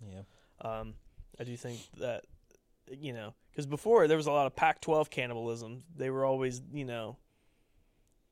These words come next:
Speaker 2: keeping themselves out of things.
Speaker 1: Mm-hmm.
Speaker 2: But I, I think that, uh, that's the only thing I'm not super huge on Big Ten wise is that the amount of Big Ten cannibalism that's probably gonna start happening is gonna be w-,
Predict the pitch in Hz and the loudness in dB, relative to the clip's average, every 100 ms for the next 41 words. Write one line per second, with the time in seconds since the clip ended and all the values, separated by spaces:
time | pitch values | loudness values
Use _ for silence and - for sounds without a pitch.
0 | _ _ _ _ - - 180 156 147 131 | _ _ _ _ -20 -6 -4 -2 -2 -2
1 | - 147 139 131 113 117 - 117 113 120 | 2 2 2 0 -2 -4 -8 -10 -8 -10
2 | 120 113 120 - 127 123 127 139 160 143 | -6 -2 -2 0 0 2 0 0 -4 0
3 | 143 139 127 127 104 50 50 50 - - | 0 2 -2 -2 -6 -8 -12 -14 -16 -8
4 | 135 - 135 127 139 139 135 123 123 120 | -6 -6 -4 -4 -4 -4 -4 -4 -6 -8
5 | - 123 123 127 123 - 147 139 139 135 | -8 -10 -8 -8 -8 -10 -8 -8 -4 -2
6 | 139 143 139 _ - - 147 143 156 143 | -2 -6 -10 _ -20 -6 -6 -4 -4 -4
7 | 147 147 147 147 - 123 117 113 117 113 | -2 0 -2 -4 -6 -6 -6 -4 -2 -2
8 | - 123 117 123 127 123 120 113 120 123 | -8 -8 -6 -6 -6 -6 -6 -8 -8 -8
9 | 120 - 123 120 127 127 127 127 131 123 | -8 -10 -12 -10 -10 -6 -6 -6 -8 -12
10 | - 135 131 131 131 135 120 131 127 135 | -6 -4 -2 -4 -6 -4 -4 -4 -4 -6
11 | 127 117 113 113 113 113 117 110 | -6 -6 -8 -8 -10 -10 -12 -12